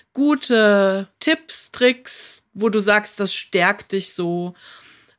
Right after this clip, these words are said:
unabhängig von diesem ganzen medizinisch, äh, rehabilitativen,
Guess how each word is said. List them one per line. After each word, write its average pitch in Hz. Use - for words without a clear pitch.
unabhängig 185
von 180
diesem 175
ganzen 214
medizinisch, 190
äh, 170
rehabilitativen, 185